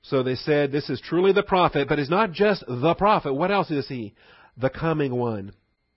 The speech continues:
Ha erchomenos, the one who comes into the world. The one who comes into the world. I mean, that statement alone says volumes, doesn't it?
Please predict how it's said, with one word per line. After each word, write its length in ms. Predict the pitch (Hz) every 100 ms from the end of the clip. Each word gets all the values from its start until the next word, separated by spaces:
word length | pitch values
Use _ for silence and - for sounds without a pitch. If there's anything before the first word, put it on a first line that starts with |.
| _ _ _ _ _
Ha 520 | - 151 151 151 151 156
erchomenos, 880 | 139 131 - 156 151 135 123 113 113 - - - _ _ _ _
the 160 | 120 131
one 360 | 117 151 160
who 140 | 147 151
comes 680 | - 160 143 131 131 131 -
into 300 | 135 131 139
the 120 | 135
world. 500 | 131 127 110 - - _ _ _ _ _ _ _ _ -
The 140 | 123
one 240 | 120 139
who 140 | 127 135
comes 480 | 156 135 120 117 120
into 220 | 113 120
the 80 | 120
world. 480 | 117 113 - 117 - _ _ _ _ _ _ _ _ _ _ _ _ _ _ _ _ _ _ _ _ _ _
I 40 | 123
mean, 100 | 131
that 140 | 156
statement 340 | - 139 127
alone 540 | 120 131 165 131 120 120
says 260 | 143 123 120
volumes, 460 | 123 143 139 117 113
doesn't 180 | 120
it? 120 | 139